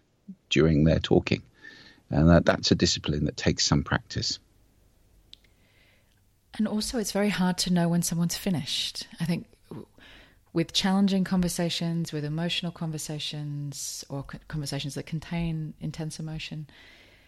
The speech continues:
Speaker 2: uh, or even if somebody is just shy or struggling to communicate, often if you just give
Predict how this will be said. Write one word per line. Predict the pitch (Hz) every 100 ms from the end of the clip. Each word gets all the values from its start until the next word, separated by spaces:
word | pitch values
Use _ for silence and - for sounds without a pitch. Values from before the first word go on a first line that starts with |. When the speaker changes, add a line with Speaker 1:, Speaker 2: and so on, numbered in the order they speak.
| _ _ _ - -
Speaker 2:
uh, | 165 156
or | 180 202
even | 202 185
if | 175
somebody | 180 170 160
is | 147
just | - 156 - -
shy | - - 196 185 190 196
or | 175
struggling | - - 165 165 151 147
to | 165
communicate, | 147 143 147 - - - - - - - - _ _ _ _ _
often | 202 - 262 233
if | 214
you | 175
just | 165 165 -
give | - 185 180 -